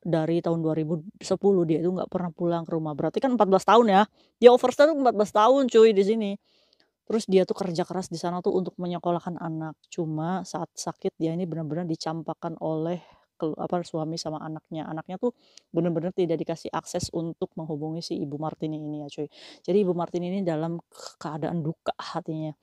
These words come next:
Makanya pertama kali kita, apa namanya, nengok Ibu Martini, itu yang di, yang dikenang dalam hidupnya itu, "Saya punya anak, anak saya kuliah, nama suami saya ini, saya dari Dampit,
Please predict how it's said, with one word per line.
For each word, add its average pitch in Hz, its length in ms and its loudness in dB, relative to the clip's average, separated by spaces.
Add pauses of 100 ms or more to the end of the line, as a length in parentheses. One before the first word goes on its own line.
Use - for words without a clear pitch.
(300)
Makanya 214 240 2
pertama 196 320 2
kali 180 320 4 (160)
kita, 170 480 -2 (640)
apa 180 240 0
namanya, 180 240 -4
nengok 185 320 -4
Ibu 160 160 -2
Martini, 160 400 -6 (400)
itu 254 160 0
yang 220 160 0
di, 170 160 0 (240)
yang 180 240 0
dikenang 180 800 -2
dalam 160 400 0
hidupnya 170 560 -2
itu, 170 240 -4 (320)
"Saya - 240 -4
punya 208 320 0
anak, 247 560 0
anak 180 240 0
saya 233 160 -4
kuliah, 226 720 2 (240)
nama 175 320 -4
suami 175 320 -4
saya 180 400 -2 (400)
ini, 226 560 4 (160)
saya 190 240 2
dari 196 320 2
Dampit, 226 640 0